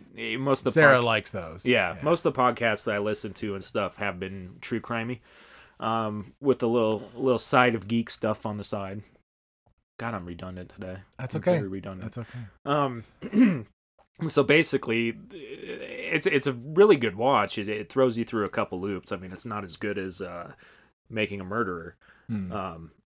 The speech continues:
Speaker 1: but they, yeah, it's, it's, it's pretty good. There's a lot of twists and turns in that story. And then, uh, Better Call Saul, uh, wrapped up.
Speaker 2: Okay, yeah.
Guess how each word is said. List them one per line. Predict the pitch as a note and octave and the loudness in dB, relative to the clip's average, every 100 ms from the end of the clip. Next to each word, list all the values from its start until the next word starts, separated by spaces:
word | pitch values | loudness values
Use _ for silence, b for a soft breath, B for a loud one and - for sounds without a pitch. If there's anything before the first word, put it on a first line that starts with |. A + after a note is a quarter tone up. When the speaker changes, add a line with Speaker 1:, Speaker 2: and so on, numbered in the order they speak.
| _ _ _ | _ _ _
Speaker 1:
but | B2 A2 F#2+ F2 - - | -10 -6 -6 -8 -16 -2
they, | E3+ G3+ | 4 4
yeah, | F#3 | 4
it's, | C#3 | 4
it's, | E3 C#3+ | 4 6
it's | D#3 C3 | 6 2
pretty | - D#3 | -2 -4
good. | G2 F2 E2 _ | -2 -4 -8 _
There's | A#2+ G#2+ G2 | -10 -6 -4
a | |
lot | G#2 G#2 | -2 -2
of | F#2 F2+ - _ - | -2 -6 -12 _ -2
twists | D#3 D#3 C#3+ | 0 0 -2
and | B2+ | -2
turns | C3 B2+ G#2 | -2 -2 -6
in | G2 | -10
that | F2+ | -12
story. | - - F2+ F2+ G#2 C#3 | -12 -8 -8 -10 -14 -14
And | - A#2 | -8 -6
then, | A#2 | -4
uh, | A2 G2+ | -4 -4
Better | G2 E3 | 2 2
Call | C#3+ D#3+ | 4 2
Saul, | - D#3+ D3+ D#3 F#3 _ _ | 4 4 4 2 -4 _ _
uh, | - C#3 C3 | -10 -8 -2
wrapped | C#3 C3+ C#3+ | 2 2 0
up. | C#3 _ _ _ _ - | -4 _ _ _ _ -8
Speaker 2:
Okay, | A#2+ - A2 A#2 - | -6 -4 -6 -8 -14
yeah. | F2 | -12